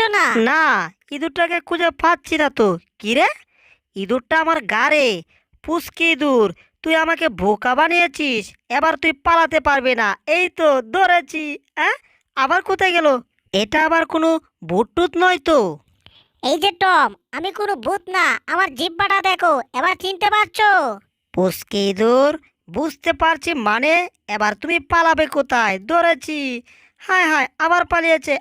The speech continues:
Speaker 2: আবার ধরতে পারলাম না। অ্যাঁ? এবার তুমি কোথায় পালাবে? তুমি টুপির ভিতর ঢুকেছো, টুপির ভিতরে হাত দেব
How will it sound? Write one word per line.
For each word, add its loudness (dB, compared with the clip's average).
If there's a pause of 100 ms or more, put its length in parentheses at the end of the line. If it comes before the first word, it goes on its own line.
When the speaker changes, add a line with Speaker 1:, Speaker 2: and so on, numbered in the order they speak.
(120)
Speaker 2:
আবার 2
ধরতে -2
পারলাম 0
না। 0 (220)
অ্যাঁ? 0 (640)
এবার -2
তুমি -4
কোথায় 0
পালাবে? 0 (400)
তুমি -10
টুপির -6
ভিতর -2
ঢুকেছো, 0 (400)
টুপির -6
ভিতরে -2
হাত -2
দেব 0